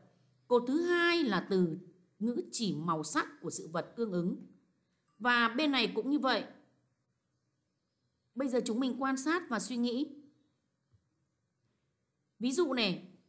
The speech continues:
con thuyền là từ ngữ chỉ sự vật và màu sắc của con thuyền đó là màu nâu.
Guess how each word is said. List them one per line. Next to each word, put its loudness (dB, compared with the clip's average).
con 4
thuyền 4
là -2
từ 4
ngữ 0
chỉ -4
sự -6
vật 0
và 0
màu 4
sắc 2
của 4
con 2
thuyền 4
đó 4
là 2
màu 4
nâu. 2